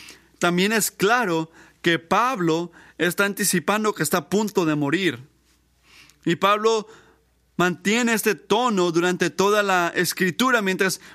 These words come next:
prepara a un pastor joven guiar sin él. Y también debemos de ver que segundo de Timoteo es la última vez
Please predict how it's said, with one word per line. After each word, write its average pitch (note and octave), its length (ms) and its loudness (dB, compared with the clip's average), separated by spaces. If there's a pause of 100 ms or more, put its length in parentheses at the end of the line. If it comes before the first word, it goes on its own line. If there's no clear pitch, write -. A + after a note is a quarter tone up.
prepara A3 420 2
a - 20 2
un G#3+ 280 -4 (380)
pastor F#3+ 460 0
joven F#3 580 0 (220)
guiar F#3+ 720 0 (560)
sin D#3 260 0
él. B2 240 -4 (1040)
Y E3+ 80 -6
también G3+ 540 -2 (440)
debemos G3+ 260 0
de G3+ 60 2
ver G#3 140 -2
que G#3+ 100 0
segundo F#3+ 300 0
de G#3+ 60 2
Timoteo G3 600 0
es F3+ 120 -4
la G3 80 2
última G#3 360 0
vez G#3 320 0